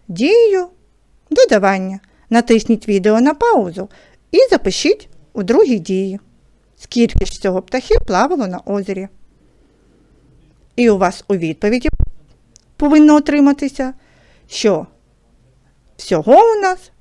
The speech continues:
двадцять п'ять птахів плавало на озері. Якщо ви отримали у відповіді двадцять п'ять, молодці, розумнички. І попрацюйте в друкованому зошиті на сторінці сорок один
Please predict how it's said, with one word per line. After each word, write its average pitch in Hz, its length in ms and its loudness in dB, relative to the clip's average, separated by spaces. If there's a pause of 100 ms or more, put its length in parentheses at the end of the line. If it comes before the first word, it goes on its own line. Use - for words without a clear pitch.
(180)
двадцять 403 640 -2
п'ять 285 480 0
птахів - 440 -4 (320)
плавало 254 680 0 (140)
на 214 280 -4
озері. 160 460 -10 (680)
Якщо 180 340 -4
ви 180 160 -4
отримали 165 520 -6
у 190 120 -4
відповіді 180 500 -8
двадцять 175 440 -10
п'ять, 415 360 -4 (480)
молодці, 190 680 -4 (160)
розумнички. 294 840 -2 (2250)
І 277 80 -2
попрацюйте 294 640 -2
в 196 40 -4
друкованому 214 720 0
зошиті 202 600 -6
на 220 160 -2
сторінці 220 540 -2
сорок 190 480 -2
один 185 400 -4